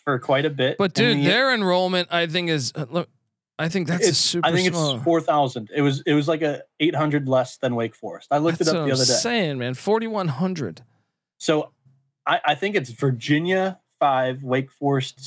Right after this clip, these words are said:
Speaker 1: six.
Speaker 2: No, no, no, no, no, no, no, no, no, no, no,
Speaker 1: No?
Speaker 2: no, no. U V A? Those Tiki
Speaker 1: Yeah.
Speaker 2: Torch guys? Give me, th-, they're eight.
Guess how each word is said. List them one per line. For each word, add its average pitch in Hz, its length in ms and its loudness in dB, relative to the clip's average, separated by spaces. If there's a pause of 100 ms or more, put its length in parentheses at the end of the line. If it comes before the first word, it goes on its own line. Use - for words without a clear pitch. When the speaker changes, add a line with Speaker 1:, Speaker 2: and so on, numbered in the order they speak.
(140)
Speaker 1:
six. 120 280 -2
Speaker 2:
No, 160 360 0
no, 135 240 -4
no, 120 200 -2
no, 113 220 -4
no, 110 240 -6
no, 107 240 -10
no, 92 220 -12
no, 95 240 -14
no, - 0 -
no, 95 220 -14
no, 95 240 -14
Speaker 1:
No? 123 400 0
Speaker 2:
no, - 220 -16 (280)
no. - 160 -12
U 381 160 2
V - 140 2
A? 214 340 2 (720)
Those 330 260 -2
Tiki 370 260 0
Speaker 1:
Yeah. 320 100 4
Speaker 2:
Torch 381 360 2
guys? 381 560 0
Give 392 160 -2
me, 349 220 0
th-, - 340 -2
they're 370 220 0
eight. 254 400 -2